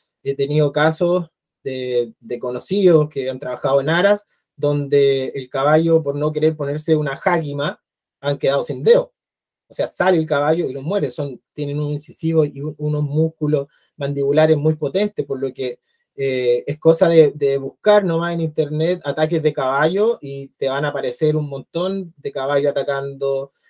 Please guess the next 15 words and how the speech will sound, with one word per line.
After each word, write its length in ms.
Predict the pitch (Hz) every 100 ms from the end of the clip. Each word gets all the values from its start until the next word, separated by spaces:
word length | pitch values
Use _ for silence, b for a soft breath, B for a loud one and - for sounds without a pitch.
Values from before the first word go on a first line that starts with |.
| _
eh, 460 | - 127 123 120 117
peleando 320 | 139 135 151
entre 220 | 147 151 139
ellos, 960 | 143 147 143 139 139 135 135 127 - -
eh, 240 | 123 120 _ _ 143 - _ _ _ _ _ _ -
etcétera. 560 | 151 - 180 165 139 - _ -
Hay 140 | 165
un 60 | 170
montón 220 | 160 175
de 80 | 165
casos, 300 | 156 151 127
sin 140 | 151
ahondar 260 | 147 151 156
en 100 | 165
eso. 260 | 156 120